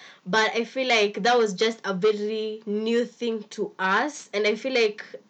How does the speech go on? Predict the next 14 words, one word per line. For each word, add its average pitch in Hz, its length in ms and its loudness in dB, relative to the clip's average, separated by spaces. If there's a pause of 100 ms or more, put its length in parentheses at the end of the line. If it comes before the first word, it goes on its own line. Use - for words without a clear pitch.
(140)
there 220 160 4
was 214 160 0
just 247 260 -2
a 208 220 2
reason 196 340 -2
why 202 320 2
Corona 185 460 -4
came, 214 680 0 (520)
and 208 720 2
I 226 120 0
feel 254 220 -4
like 208 180 2
there's 190 200 0
just 214 440 -2